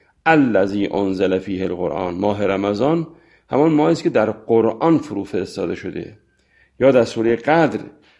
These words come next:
می‌خوانیم "انا انزلناه فی لیلة القدر"، ما قرآن رو نازل کردیم در شب قدر. خب اگر قرآن تدریجی نازل شده،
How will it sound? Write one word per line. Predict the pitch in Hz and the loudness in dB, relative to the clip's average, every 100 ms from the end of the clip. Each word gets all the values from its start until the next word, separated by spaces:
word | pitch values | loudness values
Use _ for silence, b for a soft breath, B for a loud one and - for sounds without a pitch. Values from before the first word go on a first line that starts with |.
| b | b
می‌خوانیم | 113 - 117 147 - | -12 -4 0 2 2
"انا | 127 127 123 | -2 0 0
انزلناه | - 127 120 110 120 123 127 170 180 160 135 | -2 -6 -4 -4 -6 -4 0 4 4 4 0
فی | - 120 110 98 - | -4 -6 -4 -6 -6
لیلة | 90 98 90 90 - | -2 -2 -2 -4 -6
القدر"، | 98 85 - 92 71 - _ _ _ _ _ _ _ _ - | -10 -8 -4 -4 -4 -10 _ _ _ _ _ _ _ _ -8
ما | 98 | -6
قرآن | 95 101 90 127 | -2 0 0 0
رو | 131 | -2
نازل | 107 101 98 156 | -2 -4 0 0
کردیم | 175 151 147 143 127 | 2 0 -2 -2 0
در | 131 139 139 - _ _ _ _ _ | 0 -2 -4 -16 _ _ _ _ _
شب | - 113 110 | -8 -4 0
قدر. | 113 107 98 90 76 - _ _ _ | 0 -2 -4 -4 -6 -12 _ _ _
خب | 139 123 - _ _ _ _ _ _ | -2 -2 -6 _ _ _ _ _ _
اگر | 120 120 135 | -2 0 0
قرآن | 131 120 117 104 123 127 120 | 0 0 0 0 -2 -2 -4
تدریجی | - 117 110 110 113 110 120 | -10 -8 -6 -4 -4 -4 -4
نازل | 123 113 107 110 | -2 -2 -2 -2
شده، | 104 110 98 101 98 95 95 | -4 -6 -4 -2 -2 -4 -8